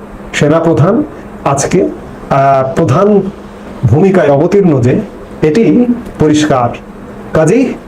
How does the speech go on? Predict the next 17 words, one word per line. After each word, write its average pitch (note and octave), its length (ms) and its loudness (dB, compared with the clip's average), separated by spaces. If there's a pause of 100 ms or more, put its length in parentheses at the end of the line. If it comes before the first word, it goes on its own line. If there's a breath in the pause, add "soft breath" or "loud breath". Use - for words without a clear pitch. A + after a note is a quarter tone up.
(200)
এ E3+ 160 2
কথা F#3 500 2 (120)
প্রণিধানযোগ্য, D3+ 840 4
এ D3+ 200 2
কথা C#3 240 0
বলতেই B2+ 460 2
হবে C#3 400 2 (280)
যে C3+ 340 2 (380)
মোহাম্মদ D#3 360 4
ইউনূস D3 260 2
কিছু C3 260 0
না। A2 180 2 (680)
আমি C#3 140 2
বললাম, D3 420 4 (100)
খানিক C#3+ 280 0
আগেই C#3+ 200 4
বললাম B2+ 360 2